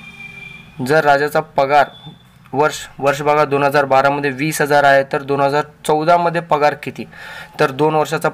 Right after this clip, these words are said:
फरक दाखवलेला आहे इकडे आपल्याला, ते क-, कशा प्रकारे सोडवले ते पण आपण बघू शकतो. याचं उत्तर आहे बावीस हजार पन्नास रुपये येतो, मी केलेलं होतं बावीस हजार. तर कशा प्रकारे उत्तर काढलेलं आहे ते आपण बघू शकतो. दोन हजार बारा ते दोन हजार चौदा किती वर्ष फरक आहे?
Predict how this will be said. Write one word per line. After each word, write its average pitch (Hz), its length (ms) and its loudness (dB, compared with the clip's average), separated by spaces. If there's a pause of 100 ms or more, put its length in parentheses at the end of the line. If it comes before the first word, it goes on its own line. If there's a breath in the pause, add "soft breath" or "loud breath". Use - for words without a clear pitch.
फरक 170 160 2
दाखवलेला 147 480 -2
आहे 139 40 0
इकडे 135 180 2
आपल्याला, 139 380 -2 (160)
ते 160 140 -2
क-, 165 40 0 (380)
कशा 151 240 0
प्रकारे 156 340 -2
सोडवले 147 340 0
ते 151 140 -2
पण 147 160 -2
आपण 147 240 -2
बघू 139 180 0
शकतो. 147 460 -2 (360 loud breath)
याचं 135 180 0
उत्तर 156 320 0
आहे 160 120 4
बावीस 139 400 -2
हजार 147 160 0
पन्नास 151 440 0
रुपये 143 200 -2
येतो, 160 340 -2
मी 131 160 -4
केलेलं 135 300 0
होतं 135 240 -2
बावीस 131 340 -2
हजार. 135 220 0 (480 loud breath)
तर 160 100 2
कशा 160 280 0
प्रकारे 175 340 0
उत्तर 151 280 -2
काढलेलं 151 320 0
आहे 156 80 -4
ते 170 40 0
आपण 156 260 -2
बघू 135 140 0
शकतो. 123 400 -6 (440 loud breath)
दोन 156 220 0
हजार 165 240 2
बारा 151 300 2
ते 165 180 -6
दोन 151 220 -2
हजार 151 220 2
चौदा 143 340 0
किती 143 260 -4
वर्ष 151 300 -2
फरक 143 280 -2
आहे? 143 160 2